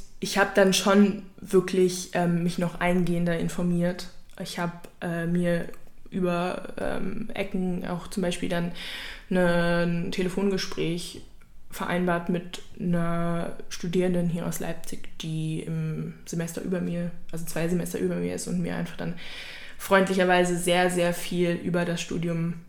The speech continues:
erzählt hat und alle meine Fragen nach ihrem Wissen beantwortet hat. Und da war auch sehr viel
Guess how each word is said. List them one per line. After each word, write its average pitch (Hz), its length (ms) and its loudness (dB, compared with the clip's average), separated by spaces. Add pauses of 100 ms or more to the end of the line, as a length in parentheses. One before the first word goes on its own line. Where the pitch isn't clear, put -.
(140)
erzählt - 420 -2
hat - 220 -6 (200)
und 175 240 -2
alle 180 140 0
meine 170 180 0
Fragen 170 800 -2
nach 165 280 -2
ihrem 175 240 0
Wissen 175 240 0
beantwortet 185 560 0
hat. 170 220 0
Und 165 140 -2
da 156 140 0
war 165 160 2
auch 175 120 0
sehr 175 140 4
viel 175 200 4